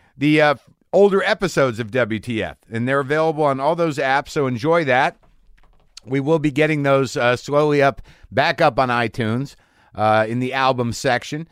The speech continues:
starting with one of the, some of the, uh, the bigger names. So that's all happening, and that's just the way it is right now. Today on the show, very excited,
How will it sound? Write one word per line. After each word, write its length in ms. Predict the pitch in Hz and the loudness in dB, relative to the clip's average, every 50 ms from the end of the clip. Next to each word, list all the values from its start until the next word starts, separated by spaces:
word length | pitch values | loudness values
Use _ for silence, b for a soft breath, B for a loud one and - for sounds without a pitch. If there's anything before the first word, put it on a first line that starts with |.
| b b b | b b b
starting 460 | b - - - 135 131 127 123 123 123 | b -10 -2 0 2 2 2 0 -2 -4
with 120 | 120 110 | -4 -4
one 200 | 123 131 127 120 | -2 -4 -2 -2
of 60 | 123 | -2
the, 280 | 120 117 113 113 - 104 | -2 -2 -2 -4 -6 -8
some 220 | - - 131 127 | -6 -4 -2 -2
of 40 | 123 | -2
the, 220 | 117 117 113 117 | -2 -2 0 0
uh, 160 | 113 110 107 107 b b b b b b | 2 2 0 0 b b b b b b
the 100 | b 110 | b -6
bigger 300 | 107 107 139 135 127 135 | -2 0 0 2 2 0
names. 480 | 127 123 127 127 131 139 156 170 151 - | 0 0 0 0 0 -2 -2 -4 -6 -6
So 200 | - 165 160 165 | -4 -4 -4 -4
that's 280 | 156 170 190 202 - - | -2 -4 -6 -4 -2 -2
all 220 | 190 190 175 156 | 0 2 2 2
happening, 560 | 147 151 147 143 - - 92 82 67 58 - - | 2 2 0 0 -2 -4 -10 -12 -14 -16 -16 -12
and 120 | 104 113 | -6 -2
that's 200 | 120 127 123 - | -2 -2 -2 -2
just 220 | - 143 123 - | -4 -6 -6 -6
the 80 | - 131 | -6 -4
way 220 | 131 131 131 127 | -2 0 0 0
it 80 | 123 131 | 0 -2
is 200 | 143 143 120 104 | -2 -2 -2 -2
right 220 | 120 110 107 104 | -2 -2 -2 -2
now. 240 | 104 104 98 87 87 | -4 -4 -6 -6 -6
Today 340 | - - 143 147 170 180 180 | -6 -4 -2 0 0 0 0
on 120 | 175 165 | 0 -2
the 80 | 151 135 | -4 -6
show, 260 | - - 170 165 156 | -6 -4 -2 -2 0
very 300 | 131 120 143 151 156 151 | 0 0 0 0 0 -2
excited, 520 | 139 - - - 127 120 120 117 127 139 | -4 -6 -8 -4 -2 0 0 0 -2 -4